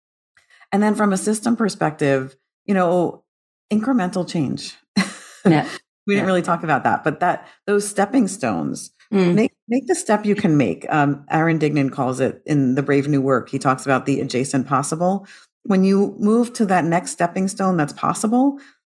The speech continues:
Speaker 1: you can, you have a different perspective of what's possible next. When
Speaker 2: Mm.
Speaker 1: you try and pre-, prescribe all of the steps to get you to done, you don't even know what's out there at step ten. You don't know what's, what it looks like to stand in step nine.
Speaker 2: Mm.
Speaker 1: So just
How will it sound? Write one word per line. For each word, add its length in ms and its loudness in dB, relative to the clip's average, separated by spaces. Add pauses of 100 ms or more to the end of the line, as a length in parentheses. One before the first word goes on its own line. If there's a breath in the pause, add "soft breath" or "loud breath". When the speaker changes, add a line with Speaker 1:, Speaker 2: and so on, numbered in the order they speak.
Speaker 1:
you 140 2
can, 420 0
you 140 0
have 140 4
a 60 0
different 300 0
perspective 560 0
of 140 -2
what's 160 0
possible 420 -2
next. 480 -4 (180 loud breath)
When 140 2
Speaker 2:
Mm. 60 4
Speaker 1:
you 60 2
try 220 0
and 180 2
pre-, 440 2 (340 loud breath)
prescribe 720 0
all 220 4
of 120 2
the 100 4
steps 340 0
to 100 -4
get 180 -4
you 140 0
to 100 2
done, 600 -2 (260)
you 100 0
don't 200 0
even 260 0
know 160 2
what's 280 -2
out 240 -4
there 160 -2
at 120 -6
step 260 0
ten. 240 -2
You 80 0
don't 160 2
know 100 4
what's, 280 -2
what 160 0
it 60 2
looks 260 0
like 140 2
to 100 0
stand 320 -2
in 80 2
step 300 -4
nine. 340 0
Speaker 2:
Mm. 300 4 (360)
Speaker 1:
So 240 0 (300)
just 260 -2